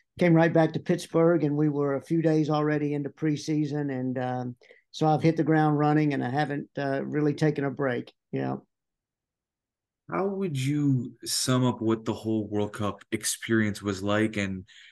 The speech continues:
Speaker 2: how were you able to overcome a distraction as big as that pay dispute that was going on with the Nigerian Federation and turn that into an almost getting to the quarterfinal at the World Cup?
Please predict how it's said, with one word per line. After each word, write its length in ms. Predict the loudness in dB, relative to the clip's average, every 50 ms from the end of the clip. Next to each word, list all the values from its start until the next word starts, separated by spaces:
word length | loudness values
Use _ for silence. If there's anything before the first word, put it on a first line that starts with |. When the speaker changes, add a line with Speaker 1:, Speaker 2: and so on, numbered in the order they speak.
| _ _ -4
Speaker 2:
how 160 | 0 2 2
were 140 | 4 4 4
you 240 | 6 6 6 6 6
able 220 | 6 4 4 2 0
to 60 | 0
overcome 520 | 0 0 0 -2 -4 -8 -8 -8 -6 -6
a 40 | -4
distraction 600 | -4 -4 -4 -2 -2 -2 -2 -2 -2 -4 -4 -4
as 120 | -6 -6 -8
big 400 | -6 -2 0 0 2 2 2 0
as 220 | 0 0 -2 -2
that 260 | -4 -4 -4 -4 -6
pay 200 | -4 -2 0 0
dispute 400 | 0 -2 -4 -4 -2 -4 -2 -2
that 120 | -4 -6 -6
was 160 | -6 -6 -4
going 320 | 0 0 2 2 2 2
on 220 | 0 0 0 0 -2
with 120 | -2 -2
the 60 | -2
Nigerian 560 | -2 -2 -2 -4 -2 -2 0 0 0 -2 -4
Federation 760 | -4 -4 -4 -2 0 -2 -2 -2 -4 -6 -6 -6 -6 -8 -8 -12 -18 -20 -20 -20 _ _
and 160 | -6 -4 -4 -4
turn 240 | -2 -2 0 2
that 160 | 4 4 4 2
into 360 | 0 -2 -2 -2 0 0 0
an 200 | 0 -2 -6 -12 _
almost 500 | -6 -2 -2 0 0 0 0 -2 -4 -4
getting 240 | -2 -2 -2 -2 -4
to 80 | -6 -6
the 80 | -8
quarterfinal 640 | -8 -8 -6 -6 -6 -6 -6 -6 -6 -6 -6 -6 -10
at 80 | -12 -12
the 60 | -12
World 260 | -10 -10 -10 -12 -12
Cup? 160 | -14 -14 -14